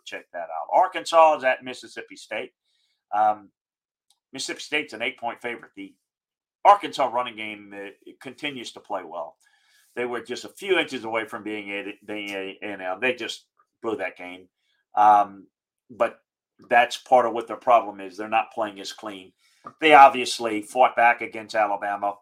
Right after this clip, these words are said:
but were blown out a-, against the Tide. The offense has been really balanced for,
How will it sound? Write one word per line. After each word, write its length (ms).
but 160
were 160
blown 260
out 220
a-, 140
against 340
the 80
Tide. 360
The 80
offense 480
has 140
been 220
really 420
balanced 500
for, 300